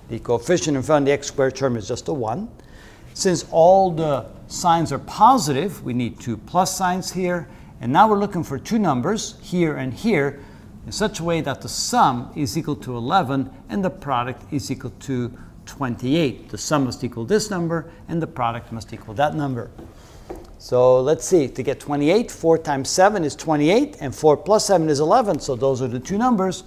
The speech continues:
four and seven. Now that it's in this form, we can use the property of multiplication, that if you multiply two numbers, you get zero, one or the other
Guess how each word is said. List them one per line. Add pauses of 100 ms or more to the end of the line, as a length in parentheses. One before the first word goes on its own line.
(120)
four (300)
and
seven. (460)
Now
that
it's
in
this
form, (440)
we
can
use
the
property
of
multiplication,
that
if
you
multiply
two
numbers,
you
get
zero, (260)
one
or
the
other